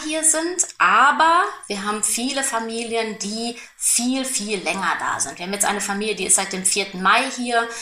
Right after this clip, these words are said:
die wird sicherlich auch noch, ähm, bis Anfang nächsten Jahres hier bleiben müssen. Dass Familien auch mal ein halbes Jahr oder Jahr da sind, ist schon auch aufgrund der Erkrankung der Kinder, ähm, sehr, sehr häufig so.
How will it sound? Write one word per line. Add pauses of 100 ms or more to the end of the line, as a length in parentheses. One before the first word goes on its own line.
(200)
die
wird
sicherlich
auch
noch,
ähm,
bis
Anfang
nächsten
Jahres
hier
bleiben
müssen.
Dass
Familien
auch
mal
ein
halbes
Jahr
oder
Jahr
da
sind, (340)
ist
schon
auch
aufgrund
der
Erkrankung
der
Kinder, (320)
ähm,
sehr,
sehr
häufig
so.